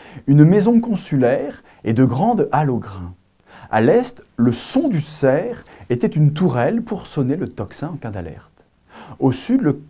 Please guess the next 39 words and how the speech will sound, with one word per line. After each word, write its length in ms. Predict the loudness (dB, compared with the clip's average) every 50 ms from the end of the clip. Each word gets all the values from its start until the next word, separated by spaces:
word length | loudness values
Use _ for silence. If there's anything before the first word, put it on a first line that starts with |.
| _ _ -4
dans 120 | -2 -2
le 60 | -2
quartier 300 | -2 -4 -6 -6 -6 -6
du 100 | -6 -8
Temple, 380 | -8 -6 -4 -4 -4 -6 -10 -14
se 160 | -14 -12 -12
situait 400 | -10 -10 -12 -14 -6 -4 -2 -2
une 160 | -2 -2 -4
commanderie 520 | -2 -2 0 0 0 0 -2 -2 -4 -4 -4
des 120 | -4 -4
Templiers 560 | -6 -10 -12 -12 -12 -10 -6 -4 -4 -4 -4 -8 -14 -20 -20 _ _ -4
et 100 | -4 -2
un 120 | -2 -2
hôpital. 520 | -4 -4 -6 -10 -16 -14 -14 -14 -14 -14 -18 -20 -20 _ _ _ _ _ _ -20 -20 -20 -20 -20 _ -12
Au 100 | -8 -4
nord, 340 | 0 2 4 4 2 2 0
la 120 | -2 0
maison 300 | 0 0 0 0 0 -2
du 100 | -2 -4
poids 540 | -6 -8 -12 -12 -6 -2 -2 -2 -2 -4 -8 -16 -20 -12 -10
était 200 | -6 -4 -4 -4
une 260 | -4 -2 -2 0 4
demeure 400 | 4 4 4 4 2 0 0 0
du 100 | -2 -2
dauphin 460 | -2 -2 -2 -4 -4 -4 -4 -4 -2
où 100 | -2 0
l'on 140 | 0 0 0
exposait 420 | -2 -4 -6 -6 -4 -2 0 0
les 240 | 2 2 0 0 0
at-, 120 | 0 -2 -4 -6 -2
les 260 | 0 2 2 2 2
étalons 360 | 0 0 0 0 2 2 2
de 100 | 0 0
mesure 500 | 0 0 -2 -2 -2 -4 -4 -6 -6 -6 -8 -14 -20 -20 _ -2
en 100 | 0 0
vigueur 320 | 0 0 0 0 -2 -2
dans 120 | -2 -4 -6
la 100 | -6 -8
ville. 280 | -10 -12 -14 -16 -16